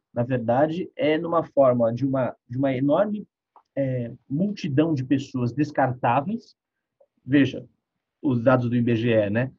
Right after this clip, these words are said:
Nós temos uma população economicamente ativa de cento e cinco milhões de pessoas. Mas nós só temos quarenta e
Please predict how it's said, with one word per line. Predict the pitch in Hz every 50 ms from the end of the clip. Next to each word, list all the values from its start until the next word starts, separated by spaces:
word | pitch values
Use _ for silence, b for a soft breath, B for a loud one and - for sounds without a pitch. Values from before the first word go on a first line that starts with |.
| _ _ _ -
Nós | 113 117
temos | - 151 156 160 151
uma | 156 160 156
população | - 151 143 143 143 139 135 - 175
economicamente | 175 175 151 147 143 143 143 131 123 127 127 127 123 123 123
ativa | 113 - - 156 175 160 139 123
de | 117 120 127
cento | 127 - 196 220 220 -
e | -
cinco | 214 196 - 185
milhões | 185 170 156 147 135 127
de | - -
pessoas. | 120 113 - - _ _ _ _ _ _ _ _ _ _ _ _ _ _ _ _ _ _
Mas | - 139 147 143
nós | 139 165 160 160
só | - 165
temos | 156 - - 196 220 214 190 156 -
quarenta | - - 175 151 151 165 196 233 247 240 - - 220 208 - _ _
e | - 175 175 175 175 175 170 160